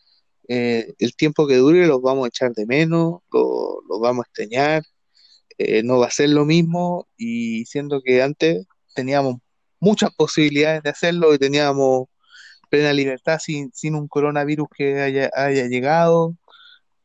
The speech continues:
Eh, por eso es importante no, no esperar perder esto para valorarlo, y debemos valorarlo siempre. Una vez que, si Dios quiere, esto pase, no olvidarnos que hubo un momento en que no pudimos hacerlo y,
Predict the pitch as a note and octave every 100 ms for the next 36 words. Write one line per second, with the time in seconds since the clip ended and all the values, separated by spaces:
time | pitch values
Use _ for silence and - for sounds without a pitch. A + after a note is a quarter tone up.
0 | - B2 B2 A#2 C#3+ F3 F#3 F#3 F3+ F3
1 | E3 - E3+ - E3+ F3 E3+ E3+ _ _
2 | - E3 - D#3+ E3+ - D#3 C3+ C#3 F3+
3 | G3+ - - G#3 G3 G3 F#3 F#3 G3+ D4
4 | A3 D#2 E2 F2 - _ - F#3+ F3+ F3
5 | D#3+ E3+ F#3 D#3 - G3 - - C#3+ D3+
6 | D#3 D#3+ D3+ D3 - C3+ C#3+ D#3 - E3
7 | E3 - D#3 D#3+ F3 - F3 F3 F3 _
8 | _ _ _ _ _ _ D3+ E3 F3+ D3+
9 | D3+ F#3+ F#3 - F3 E3 D#3+ E3+ E3+ E3
10 | D#3+ D#3+ F3 F3 D#3 C#3+ D#3 D#3 D#3 E3+
11 | E3 D#3 F3+ F3+ E3+ D3+ C#3 C3+